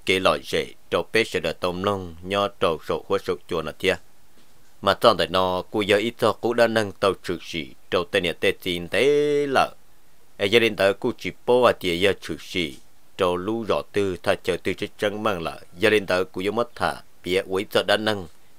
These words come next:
Ua cứ hùa trầu bế sẽ đợi tôm lông, nho trầu sổ hua sổ chùa, trầu đi tụ tí lâu.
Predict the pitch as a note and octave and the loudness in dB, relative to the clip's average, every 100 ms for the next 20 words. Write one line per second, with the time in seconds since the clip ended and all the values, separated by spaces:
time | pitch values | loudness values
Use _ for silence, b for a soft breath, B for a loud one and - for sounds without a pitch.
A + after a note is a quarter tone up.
0 | - - - G2 F#2 - F2 - E2+ C2+ | -18 -20 -12 -2 -2 -2 -8 -6 -6 -6
1 | - F2+ - G#2 - E2 D#2 - E2 F2+ | -4 -6 -2 -2 -2 -4 -6 -4 -4 0
2 | G2 D#2+ b b b - F#2+ G2 F#2+ F#2+ | -2 -2 b b b -12 0 2 2 0
3 | - E2 - F2 - G2 F#2 F2 - F2+ | 0 -2 0 -4 -2 -2 0 -4 -2 -4
4 | D#2 D2+ - D2+ D2+ - C#2+ - F#2+ F2+ | -4 -4 -4 -4 -4 -10 -10 0 2 2